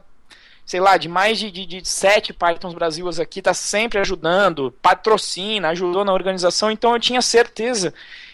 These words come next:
que essa galera ia ajudar. Acho que se fosse pra cornetar alguma coisa, ia ser o processo que a gente tentou,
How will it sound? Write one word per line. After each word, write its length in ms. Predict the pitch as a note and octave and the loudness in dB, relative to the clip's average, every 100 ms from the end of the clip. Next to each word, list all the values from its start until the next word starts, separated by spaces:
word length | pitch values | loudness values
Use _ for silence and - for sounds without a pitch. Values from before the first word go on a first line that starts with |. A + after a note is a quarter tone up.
| - | -12
que 180 | - F#3+ | 0 2
essa 240 | G3+ A3 | 4 4
galera 400 | G#3+ G3+ F#3+ G3 | 4 6 4 4
ia 140 | G3+ | 2
ajudar. 440 | G3 - E3 A2 - - - - | 0 0 0 0 0 -12 -20 -4
Acho 240 | - A#3 - | 0 2 0
que 100 | C#4 | -2
se 140 | F4 | -4
fosse 400 | - D4+ D4+ F4 | -2 0 2 0
pra 420 | - C4 A#3 F3+ | 4 6 8 6
cornetar 760 | - - A3+ A3 G3+ - G3+ A3 | 4 2 2 2 -4 0 4 6
alguma 440 | A3 F3 F#3 E3+ | 4 2 -2 -4
coisa, 560 | - - G#3 G3 C3 A#2 _ _ _ - - - | -4 -4 -2 -2 -6 -10 _ _ _ -18 -10 2
ia 160 | G#3+ | 4
ser 220 | A3 - | 4 4
o 100 | C4 | 2
processo 640 | C4+ D4 C4 - A#3 A#3 C4+ | 4 4 4 4 0 0 -6
que 260 | C4 C4+ | -6 2
a 80 | C4 | 2
gente 280 | B3 B3 - | 2 -4 -6
tentou, 640 | C4+ C4 A3+ G3+ G#3 G3 | -4 -4 -2 2 4 4